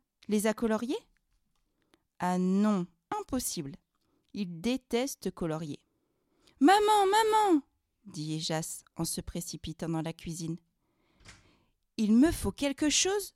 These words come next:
de chaud. » Mais, Ijas, le biryani n'est pas prêt, répond sa maman en s'essuyant les mains sur un torchon.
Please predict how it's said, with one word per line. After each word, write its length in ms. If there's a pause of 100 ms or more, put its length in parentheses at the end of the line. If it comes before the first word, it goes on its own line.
(140)
de 240
chaud. » 400 (1600)
Mais, 240 (1000)
Ijas, 540 (300)
le 180
biryani 600
n'est 140
pas 180
prêt, 320 (880)
répond 480
sa 180
maman 400 (260)
en 80
s'essuyant 540
les 160
mains 220
sur 280
un 100
torchon. 440